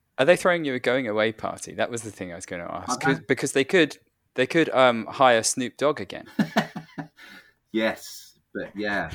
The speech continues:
Speaker 2: but as Snoop Dogg once said, um, he'll only do it for the paper.
Speaker 1: <laughs> Good reference.
Speaker 2: Yeah.
Speaker 1: Um,
Speaker 2: <laughs>
Speaker 1: so it was ten years to the day that that interview happened.
Speaker 2: Yes, I
Speaker 1: I
Speaker 2: remember it well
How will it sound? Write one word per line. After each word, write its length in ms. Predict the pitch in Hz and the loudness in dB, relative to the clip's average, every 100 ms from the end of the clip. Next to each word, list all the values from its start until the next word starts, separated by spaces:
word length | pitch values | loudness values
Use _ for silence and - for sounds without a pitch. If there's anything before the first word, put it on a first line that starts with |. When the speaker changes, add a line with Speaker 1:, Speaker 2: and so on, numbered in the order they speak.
| - - | -12 -10
Speaker 2:
but 180 | 98 | -8
as 200 | 110 110 | -6 -8
Snoop 280 | - 117 98 | -6 -6 -4
Dogg 220 | 113 104 - _ _ _ 104 | -4 -4 -8 _ _ _ -10
once 260 | 95 - | -8 -10
said, 300 | - 92 90 _ _ 92 | -10 -10 -10 _ _ -12
um, 320 | 92 92 87 | -8 -8 -8
he'll 180 | 98 104 | -8 -6
only 160 | 101 | -6
do 140 | 95 98 | -6 -6
it 120 | - | -8
for 80 | - | -12
the 40 | |
paper. 500 | 82 101 95 - 80 - _ _ _ - - - _ | -10 -6 -6 -8 -14 -14 _ _ _ -20 -20 -20 _
Speaker 1:
<laughs> 2000 | 143 - 226 214 - 208 - 220 - - - - - - - - 285 262 - _ | -8 10 10 12 8 4 8 6 6 -4 -8 -8 -14 -10 -12 -6 -4 -4 -6 _
Good 160 | 175 185 | 6 8
reference. 600 | 143 - 123 113 - - | 8 8 4 0 -2 -6
Speaker 2:
Yeah. 220 | 101 85 131 | -4 2 10
Speaker 1:
Um, 440 | 135 127 113 107 - 101 - | 10 10 4 -6 -8 -10 -10
Speaker 2:
<laughs> 300 | _ _ - - | _ _ -14 6
Speaker 1:
so 160 | 175 | 10
it 180 | 151 170 | 10 10
was 140 | 170 | 6
ten 260 | - 175 208 | 6 6 6
years 280 | 185 151 - | 4 2 2
to 120 | 131 | -4
the 100 | 113 | -2
day 220 | 135 135 | 4 4
that 140 | 107 87 | 4 -2
that 160 | 95 | -2
interview 340 | 110 - 98 104 | -2 -4 -4 -2
happened. 460 | 117 - - - _ _ _ - _ | -2 -4 -18 -20 _ _ _ -20 _
Speaker 2:
Yes, 340 | 90 110 - 104 | -8 -8 -8 -8
I 60 | |
Speaker 1:
I 200 | 92 90 | -4 -2
Speaker 2:
remember 260 | 95 90 85 | -2 -4 -6
it 60 | |
well 360 | 92 110 85 | -4 -4 -4